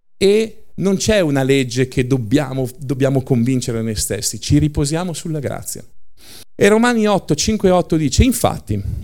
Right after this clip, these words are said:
quelli che sono secondo la carne pensano alle cose della carne. Invece quelli che sono nello sp-, secondo lo Spirito pensano alle cose dello Spirito."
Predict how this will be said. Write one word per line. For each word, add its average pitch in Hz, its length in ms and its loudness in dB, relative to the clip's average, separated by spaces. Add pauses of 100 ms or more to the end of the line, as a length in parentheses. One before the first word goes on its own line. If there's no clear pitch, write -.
(160)
quelli 254 280 2
che - 120 -2
sono 180 240 0
secondo 147 420 0
la 120 140 2
carne 107 440 -2
pensano 185 680 2
alle 202 120 -2
cose 113 240 -2
della 110 160 -2
carne. - 680 -6 (720)
Invece 196 600 2
quelli 214 420 4
che 127 120 -6
sono 147 220 0
nello 123 240 2
sp-, - 200 -2
secondo 165 420 2
lo 123 100 2
Spirito 110 600 0
pensano 185 1000 0
alle 127 280 0
cose 110 300 -2
dello 101 160 -2
Spirito." 110 520 -4